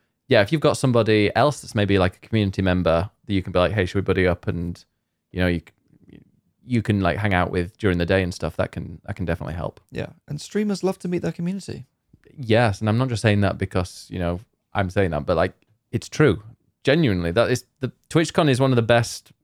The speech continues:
Speaker 1: feelings ever. It's, like, one of the best, it's one of the things I look forward to. In fact, next week, next week, next year, I'm looking forward to it so much that I'm gonna go to both the European and the North American one, um, which is gonna be great.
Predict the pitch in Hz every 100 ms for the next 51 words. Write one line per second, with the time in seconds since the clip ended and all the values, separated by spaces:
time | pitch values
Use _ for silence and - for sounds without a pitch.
0 | _ 120 117 104 98 104 85 98 104 101
1 | 98 104 - 123 107 104 110 104 98 -
2 | 101 95 90 95 85 107 - 104 98 -
3 | _ _ 80 87 92 120 117 117 107 107
4 | 104 104 107 107 - 104 98 95 - -
5 | _ _ _ - 107 107 107 107 104 98
6 | 101 - _ 104 101 - 104 104 143 110
7 | 90 - 87 85 90 76 78 - _ _
8 | _ 85 78 80 87 _ _ _ _ _
9 | _ _ _ _ _ _ _ 104 - 95
10 | 104 95 101 107 139 107 -